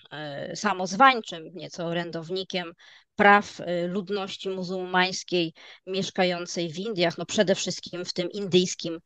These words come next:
Kaszmirze, zwłaszcza w Dolinie Kaszmirskiej, bo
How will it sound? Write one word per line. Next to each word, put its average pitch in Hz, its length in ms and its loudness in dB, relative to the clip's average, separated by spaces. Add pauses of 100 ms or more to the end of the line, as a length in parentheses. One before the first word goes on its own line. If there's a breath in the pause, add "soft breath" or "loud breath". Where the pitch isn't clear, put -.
(280 loud breath)
Kaszmirze, 208 520 0
zwłaszcza 175 460 -2
w 160 60 -14
Dolinie 190 380 -4
Kaszmirskiej, 180 640 -8
bo 160 140 -10